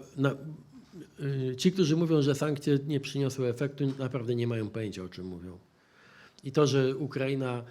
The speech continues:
y, jest w stanie się bronić trzeci rok, to jest nie tylko efekt, y,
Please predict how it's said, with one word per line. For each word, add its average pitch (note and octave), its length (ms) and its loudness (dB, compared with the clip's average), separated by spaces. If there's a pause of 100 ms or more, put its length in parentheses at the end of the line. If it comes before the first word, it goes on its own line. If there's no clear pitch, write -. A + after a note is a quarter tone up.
(400)
y, B2+ 180 -4
jest C3 160 -2
w - 20 -8
stanie B2+ 240 -2
się C3+ 140 -2
bronić B2 360 -2
trzeci D3 480 2
rok, C#3+ 480 -2 (920)
to C3+ 100 0
jest C3+ 140 0
nie D3 80 4
tylko D3 640 0
efekt, C3 500 -4
y, A#2+ 300 0